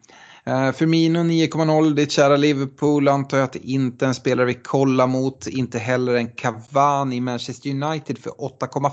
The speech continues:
fem tycker jag är intressant, även om jag har sett några, eh, varit där och fingra, och det är en spelare som, som ändå har fått en, en hyfsad hög T S B, eh,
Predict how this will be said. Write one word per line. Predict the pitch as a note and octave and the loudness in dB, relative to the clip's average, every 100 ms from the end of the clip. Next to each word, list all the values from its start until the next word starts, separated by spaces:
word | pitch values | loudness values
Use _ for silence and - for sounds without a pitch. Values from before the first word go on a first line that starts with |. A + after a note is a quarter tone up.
| - | -2
fem | G3 F3+ C3+ | -2 -2 -2
tycker | C#3+ C3 | -6 -2
jag | C#3+ F3 F#3+ | 0 2 2
är | |
intressant, | E3+ F3 C#3+ A2 G#2 | -2 -6 -4 -6 -6
även | - D3 C#3 | -4 -4 -2
om | C3+ | -6
jag | |
har | C#3+ | -6
sett | - - A3+ _ - | -6 -4 -6 _ -4
några, | D#3 A2+ A2+ A#2 - - - - | -2 0 0 -2 -14 -20 -20 -6
eh, | B2 | -4
varit | C3+ D3+ F3 F#3+ D#3 | -2 -2 0 0 0
där | A#2 A#2 | 2 2
och | |
fingra, | - C#3+ A2+ G#2+ G#2+ A2 G#2+ | -2 -2 -2 -2 -2 0 0
och | A2 A2 | 0 0
det | A#2+ E3 | 0 0
är | |
en | F3+ | -4
spelare | - - A#2 A2 A2 | -6 -2 0 0 -2
som, | A2+ A2+ - - - - _ | -2 -4 -6 -20 -20 -20 _
som | - | -4
ändå | B2 A#2 G2 - B2+ B2 A#2 | 0 0 -2 -8 -4 0 2
har | A#2 | 0
fått | - C#3+ - C3+ | -2 -6 -2 0
en, | A#2+ A2+ _ | 0 -4 _
en | - A2 | -6 -6
hyfsad | - D3 - - - G3+ F3+ A#2 - - - | -2 -4 -4 -12 -4 2 2 0 -10 -20 -16
hög | - - A#2+ A2+ A2 - | -12 -4 -2 -2 -4 -4
T | C3 B2 A2+ | 0 0 0
S | A2 | -2
B, | C#3+ E3+ D#3 B2 A2+ _ _ - | 2 4 6 4 -2 _ _ -18
eh, | - G#1 G#1+ A1 A1 G#1+ G#1 | -12 -8 -6 -6 -6 -6 -6